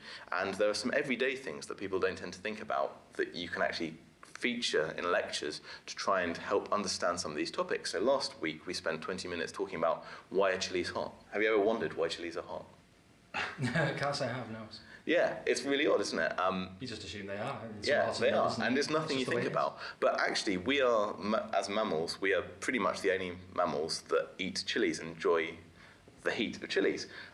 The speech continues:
Speaker 1: But these are th-, structures that are there to make things eat them, to spread their seeds,
Speaker 2: Mm-hmm.
Speaker 1: which is kind of weird when you think about it, that you would have this structure that has this chemical in it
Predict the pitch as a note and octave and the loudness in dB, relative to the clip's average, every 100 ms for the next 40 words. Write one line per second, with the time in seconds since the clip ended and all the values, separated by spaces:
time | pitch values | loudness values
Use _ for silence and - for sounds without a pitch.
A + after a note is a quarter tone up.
0 | - A#2 A#2 D#3 D#3+ - A2 G2+ - - | 0 0 2 2 0 2 2 2 0 -6
1 | - - - - D2 G#2+ - - - - | -6 -2 -2 -2 -4 -4 -6 -10 -2 2
2 | - E2 D#2 G2+ D2 D#2+ - - - - | 4 2 2 4 4 2 -2 -14 -12 -4
3 | G2 F2+ F#2 A#2 B2+ - - D#2+ D#2+ - | 0 0 2 0 -2 -6 -4 -4 -4 -2
4 | - - - E2+ F#2 - - - E2+ - | -2 -2 -4 -6 -8 -4 -4 0 0 2
5 | D2 - D2+ - - - - G2 G#2 C3 | -2 0 -4 -4 -6 -10 -12 -16 -14 -14
6 | - - - - F#2 - A2 - E3 D3 | -16 -20 -18 -2 0 0 -2 0 2 2
7 | - G2+ D#3 D#2+ C#2+ D#2+ E2 E2 B2+ - | 0 0 2 2 0 -2 -4 -2 -2 2
8 | D2 D2 - E2 F2 F#2 F#2 F2 - F2+ | 0 0 -4 -10 -8 -4 -2 -2 -2 -2
9 | D#2+ - F2 - - - - F2 G2+ - | -2 -2 -4 -2 -2 -2 -2 -4 -4 -8
10 | - - _ - - D#2+ D#2 - - - | -16 -16 _ -4 -2 -2 -2 -2 -2 -4
11 | - C#3 D3+ D3+ D2 D#2 E2 | -2 0 0 0 0 0 -2